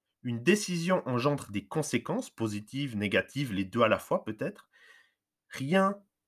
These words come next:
ne t'oblige à une décision A, B ou C. En revanche, tu dois assumer les conséquences de ces décisions. Et malheureusement, on vit dans un monde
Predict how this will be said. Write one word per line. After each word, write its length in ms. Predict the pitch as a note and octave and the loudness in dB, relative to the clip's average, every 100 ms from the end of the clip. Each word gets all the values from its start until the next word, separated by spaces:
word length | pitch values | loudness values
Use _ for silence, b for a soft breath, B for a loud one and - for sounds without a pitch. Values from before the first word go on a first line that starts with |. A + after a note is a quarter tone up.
| B2 | -6
ne 60 | |
t'oblige 800 | A#2+ D3 C3 B2 A#2+ G2+ - _ _ _ _ _ _ | 2 2 4 4 2 2 -4 _ _ _ _ _ _
à 380 | G#2+ G2 - _ _ | 4 4 4 _ _
une 120 | G#2+ G2+ | -6 -4
décision 440 | G2+ G#2+ G#2 G#2+ A#2+ | -4 -4 -2 0 4
A, 160 | G#2+ | 4
B 140 | G#2 G#2 | 4 0
ou 180 | F#2+ | 0
C. 280 | - D3+ - - | -4 -2 -2 -4
En 100 | G#2+ | -4
revanche, 360 | G#2+ A2+ F3+ - | -2 0 -2 -4
tu 140 | A2 | -2
dois 140 | A2 | 0
assumer 340 | G2+ - A#2+ D3+ | 0 -2 -4 -4
les 160 | G#2+ | -4
conséquences 580 | - C#3+ - - C#3+ C#3+ | -2 -4 -2 -6 -6 -8
de 80 | G#2 | -8
ces 180 | - F#2 | -14 -14
décisions. 560 | F#2+ A#2+ - G2 F#2+ - _ _ _ _ _ _ _ _ _ - | -10 -10 -10 -14 -16 -20 _ _ _ _ _ _ _ _ _ 0
Et 40 | |
malheureusement, 520 | C#3+ G3 E3+ D3+ G3 | 4 6 6 4 2
on 60 | E3+ | -2
vit 120 | E3 | -2
dans 200 | F3 B2+ | -2 0
un 60 | G#2 | 0
monde 440 | A2 G3+ D3+ | 0 0 -4